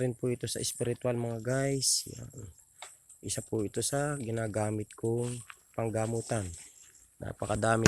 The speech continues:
po nito dito sa amin. Ayan po, tingnan niyo po. Nagamit ko sa video. Ang paggamit po nito sa espiritual mga guys ay lalaga niyo po.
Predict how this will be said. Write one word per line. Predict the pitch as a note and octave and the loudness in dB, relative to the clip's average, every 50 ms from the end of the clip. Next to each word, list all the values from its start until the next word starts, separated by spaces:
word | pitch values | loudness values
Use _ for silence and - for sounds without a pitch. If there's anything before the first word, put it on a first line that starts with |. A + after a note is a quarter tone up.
| - | 6
po | - A#2 A2 A2 | 6 2 2 2
nito | G#2+ - A2+ | 2 0 0
dito | G2+ A2 G#2 - G#2 - | 0 0 -2 -2 -2 -2
sa | - A#2+ A2+ | 0 2 2
amin. | A2 G#2+ G#2 G2 G2 G2 G2 | 2 2 0 -2 -2 -4 -8
Ayan | G2 | -6
po, | - B2+ A#2 - - - - | -4 -4 -4 -4 -6 -8 -8
tingnan | G#2 G2+ G2+ G2+ G#2 | -6 -4 -4 -4 -4
niyo | A2 - - | -4 -2 -2
po. | C3 A2+ F#2+ F2+ - - _ _ _ | -2 -2 -2 -6 -12 -18 _ _ _
Nagamit | G#2 G2 G2+ G2+ G#2 G#2+ G#2 G#2 G#2 G#2 - - | -8 -8 -6 -4 -2 -2 -2 -2 -2 -4 -8 -10
ko | - | -14
sa | - - G#2 | -12 -10 -6
video. | G#2+ G#2+ A2 G#2 - G2 F2 - - - _ _ _ _ - - - - - - - | -6 -6 -4 -2 -4 -4 -4 -6 -12 -20 _ _ _ _ -20 -20 -20 -20 -20 -14 -12
Ang | - - | -10 -8
paggamit | - - A2+ A2+ A#2+ B2 B2+ B2+ B2+ | -6 -2 0 2 4 4 4 2 0
po | - - B2+ B2+ | 0 0 0 0
nito | B2 - A#2 | 0 0 -2
sa | C3 | -2
espiritual | B2 B2 - - C3+ B2 B2 A#2+ - B2+ B2 B2 | -2 -2 -2 -2 -2 -2 -2 -2 -2 -2 0 0
mga | B2 B2 B2 A#2+ | 0 -2 -2 -2
guys | A#2 B2+ C3 C3+ C#3 C#3+ C3 - - A#2 | -2 -2 0 0 0 -2 -2 -4 -4 -4
ay | A#2 A#2 A#2+ B2 B2+ B2+ C3 - - - - - - _ - - - - - - A2+ | -6 -6 -6 -8 -10 -10 -12 -16 -18 -20 -20 -20 -20 _ -20 -20 -20 -20 -10 -2 0
lalaga | A#2 A#2+ A#2 A#2 B2 B2 B2 A#2+ A2+ A#2+ A#2+ A#2+ A#2 | 2 2 4 4 2 2 2 2 0 0 0 0 0
niyo | A2+ A2 - | 0 -2 -4
po. | - B2 A#2 - | -4 -6 -6 -6